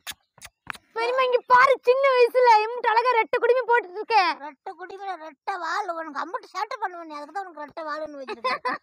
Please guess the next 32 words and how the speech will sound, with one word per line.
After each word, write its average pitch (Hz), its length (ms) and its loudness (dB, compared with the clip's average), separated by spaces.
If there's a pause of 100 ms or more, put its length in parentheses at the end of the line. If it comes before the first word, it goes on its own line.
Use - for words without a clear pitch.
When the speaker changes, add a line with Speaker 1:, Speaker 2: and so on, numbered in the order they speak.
Speaker 2:
இந்த 302 160 -10
செருப்பு 370 360 -8
தானே 392 220 -8
அம்மா 392 260 -10
உன்னை 381 160 -12
கேட்டு 359 260 -10
Speaker 1:
இங்க 370 120 -12
Speaker 2:
கண்டுபிடிச்சேன். 415 340 -4
Speaker 1:
பாருங்களேன், 415 640 4
நான் 453 180 -2
அந்த 415 160 -4
சின்ன 403 220 -2
வயசுல 403 360 -2
எம்பிட்டு 381 280 -2
அழகா 381 260 4
இருந்திருக்கேன். 370 500 -2
மூணாவது 403 440 4
படிக்கும் 381 400 2
போது, 349 220 4
இங்க 339 160 -4
பாருங்க, 339 320 0 (920)
எவ்வளவு 349 220 -2
அழகா, 359 240 -2 (200)
ம், 381 320 -10 (340)
உட்கார்ந்திருக்கேன். 370 720 -2 (100)
Speaker 2:
ஆமா, 427 320 -14
ஆமா, 415 200 -16
ஆமா. 392 260 -18
சரி, 370 260 -18
சரி, 370 260 -20
பத்திரமா 403 520 -16
வை. 392 140 -14